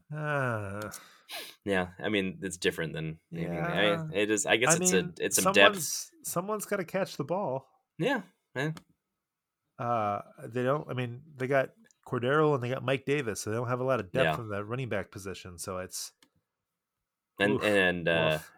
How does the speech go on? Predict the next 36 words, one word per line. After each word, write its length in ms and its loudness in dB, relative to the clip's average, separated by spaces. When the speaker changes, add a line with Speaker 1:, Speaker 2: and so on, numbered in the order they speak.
Speaker 1:
woof. 100 -6
Speaker 2:
uh, 400 2
they 140 0
signed 480 -2
somebody. 440 -12
Who 140 -8
they 120 -6
signed? 340 -10
Uh, 220 -8
Damian 280 4
Williams. 380 -4
Yeah, 80 10
you 100 8
said 160 -4
Williams. 280 -16
Okay. 140 -18
Speaker 1:
Yeah. 60 -18
Speaker 2:
Yeah. 160 -14
Yeah, 160 4
not 140 6
Speaker 1:
Yeah. 40 -6
Speaker 2:
great. 300 2
Speaker 1:
Yeah, 100 -6
Speaker 2:
Not 120 -2
Speaker 1:
not 80 -2
Speaker 2:
great. 80 -2
Speaker 1:
great. 180 -4
Not 140 -12
great. 200 -8
Speaker 2:
Signed 220 -4
Casey 360 2
Speaker 1:
Uh, 40 -8
Speaker 2:
Hayward. 480 -4
Speaker 1:
I 60 4
like 220 2
that. 280 -6